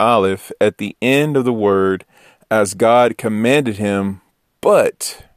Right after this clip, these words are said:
he wrote it small. The aleph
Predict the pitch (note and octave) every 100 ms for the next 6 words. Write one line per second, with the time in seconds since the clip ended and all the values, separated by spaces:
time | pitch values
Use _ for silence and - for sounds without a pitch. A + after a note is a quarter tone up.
0 | _ - G#2+ G2+ G2+ F2+ D#2 - G2+ G#2
1 | F2+ D#2+ - _ _ _ _ _ _ _
2 | - - _ _ _ _ _ _ _ -
3 | A#2 A#2 A#2 C3+ D#3 C3 - -